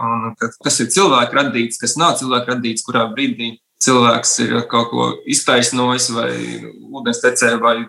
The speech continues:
noracis kaut kādu kalnu vai noracis, eh, purvu. Un, eh, cilvēki to neaizdomājās. Viņi arī neaizdomājās ikdienā, ko tas viss dara. Vai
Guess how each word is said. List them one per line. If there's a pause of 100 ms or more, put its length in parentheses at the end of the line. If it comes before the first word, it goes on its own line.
(440)
noracis
kaut
kādu
kalnu
vai
noracis,
eh,
purvu. (800)
Un,
eh, (120)
cilvēki
to
neaizdomājās.
Viņi
arī
neaizdomājās (380)
ikdienā, (800)
ko
tas
viss
dara.
Vai